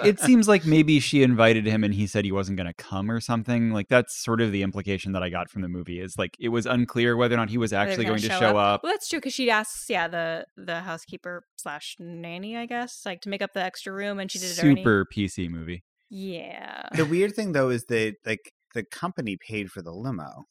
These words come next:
Speaker 3: which
Speaker 2: I
Speaker 3: they
Speaker 2: w-
Speaker 3: wouldn't have done if he
Speaker 1: Again,
Speaker 3: was
Speaker 1: though,
Speaker 3: just
Speaker 1: what
Speaker 3: going
Speaker 1: company,
Speaker 3: straight
Speaker 1: right? What com-,
Speaker 3: home.
Speaker 1: it's very unclear. What,
Speaker 2: Yeah.
Speaker 1: what company paid for that? Because he was met at the airport, so presumably he arranged that, even though he's never taken
Speaker 3: No,
Speaker 1: one
Speaker 3: he
Speaker 1: before?
Speaker 3: didn't,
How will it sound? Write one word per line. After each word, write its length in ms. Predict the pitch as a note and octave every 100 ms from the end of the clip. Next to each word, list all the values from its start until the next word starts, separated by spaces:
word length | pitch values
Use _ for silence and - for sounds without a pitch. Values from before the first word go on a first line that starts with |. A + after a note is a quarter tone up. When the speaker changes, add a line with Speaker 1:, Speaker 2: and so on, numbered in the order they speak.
| _ _ -
Speaker 3:
which 120 | A#2+
Speaker 2:
I 40 | B3+
Speaker 3:
they 80 |
Speaker 2:
w- 100 | C3+
Speaker 3:
wouldn't 240 | C#3 F#3+ G3
have 160 | D3
done 300 | B2+ B2+ B2+
if 100 | A#2 -
he 80 |
Speaker 1:
Again, 140 | A#2 B3+
Speaker 3:
was 40 |
Speaker 1:
though, 40 | A3
Speaker 3:
just 100 | G3+
Speaker 1:
what 80 | A#3+
Speaker 3:
going 100 | A3+
Speaker 1:
company, 320 | A#3+ G#3+ F3
Speaker 3:
straight 180 | - -
Speaker 1:
right? 200 | F#3+ G3+
What 80 | A3+
com-, 100 | A3
Speaker 3:
home. 120 | A3+
Speaker 1:
it's 160 | A3+ -
very 200 | A#3+ F#3+
unclear. 420 | F#3+ - F#3+ -
What, 120 | D#3+ A#2+
Speaker 2:
Yeah. 160 | A2+
Speaker 1:
what 140 | - -
company 400 | A#3 A3 G#3+ F#3
paid 240 | F#3+ F#3+
for 80 | D#3+
that? 140 | C3+
Because 220 | - F#3+ -
he 120 | B3+
was 180 | A#3 G#3
met 260 | G3+ G#3 -
at 160 | F#3 F#3
the 140 | F#3 F3+
airport, 440 | G3 - D#3 -
so 60 | A3+
presumably 460 | G3+ A3+ G#3 F3+
he 280 | - G#3 A3+
arranged 380 | D4+ E4 G4+ -
that, 200 | A#4 B4 B4+
even 120 | A3+ A3+
though 60 |
he's 160 | A#3 G#3+
never 140 | G3+
taken 340 | F#3+ G#3+ A#3 G#3+
Speaker 3:
No, 100 | F#3+
Speaker 1:
one 120 | D#3+
Speaker 3:
he 100 | D3+
Speaker 1:
before? 200 | C3+ F3+
Speaker 3:
didn't, 120 | A#2+